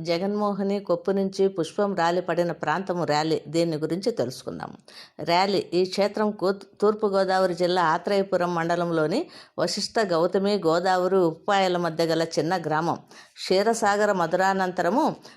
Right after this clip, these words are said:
విష్ణువు జగన్మోహిని రూపములో, లో దేవతలకు అమృతం పంచుతాడు. శంకరుడు ఈ జగన్మోహిని మోహించి వెంటపడగా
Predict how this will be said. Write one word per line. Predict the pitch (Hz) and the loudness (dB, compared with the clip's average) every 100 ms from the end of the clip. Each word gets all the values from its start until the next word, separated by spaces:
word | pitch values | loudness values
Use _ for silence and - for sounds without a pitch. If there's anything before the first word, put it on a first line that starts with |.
| - | -4
విష్ణువు | 170 - 240 226 | -4 0 2 2
జగన్మోహిని | 165 160 185 208 208 208 202 | 2 2 2 2 2 2 4
రూపములో, | 180 175 185 185 175 180 196 180 | 2 2 2 0 2 2 2 0
లో | 175 233 | 2 2
దేవతలకు | 190 165 175 202 202 196 202 | 2 2 2 2 0 0 0
అమృతం | 165 196 196 175 | 2 0 0 -2
పంచుతాడు. | 143 143 143 131 92 - - - - | -4 -6 -2 -2 -2 -6 -20 -20 -16
శంకరుడు | - 175 190 240 233 214 | -2 0 2 2 4 4
ఈ | 190 | 2
జగన్మోహిని | 170 165 180 208 220 226 208 | 2 0 0 0 2 2 2
మోహించి | 165 175 208 220 208 | 2 0 0 2 2
వెంటపడగా | 135 139 190 190 233 220 | 0 -2 0 2 2 0